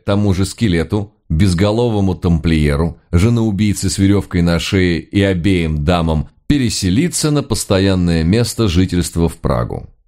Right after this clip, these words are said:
Всё же там больше туристов, значит, больше подают, общения тоже больше, ну и девственницы, наверное, как-то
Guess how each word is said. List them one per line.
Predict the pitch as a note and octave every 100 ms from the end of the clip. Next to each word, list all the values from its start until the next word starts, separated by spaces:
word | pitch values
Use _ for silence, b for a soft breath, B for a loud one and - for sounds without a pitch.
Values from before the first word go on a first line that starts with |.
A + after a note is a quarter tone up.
| _ _ _ B B
Всё | - C3
же | C3+
там | C#3+ C3
больше | A2 B2 -
туристов, | F#2 G#2+ F2+ D2 - A#1+
значит, | D2 C#2+ C#2
больше | C2 C#2 -
подают, | - C2+ C#2+ G2+ A#2 b b
общения | E2 C#2+ - D#2+ C#2+
тоже | C2 C#2+ B1+ B1
больше, | A#1+ F#2+ A2+ - A2 B _
ну | B2
и | F3 D3
девственницы, | E2 F2+ E2+ F#2 F2 E2 F2+
наверное, | E2 D#2 D#2+ D#2+ D#2+
как-то | D2+ D2+ - D#2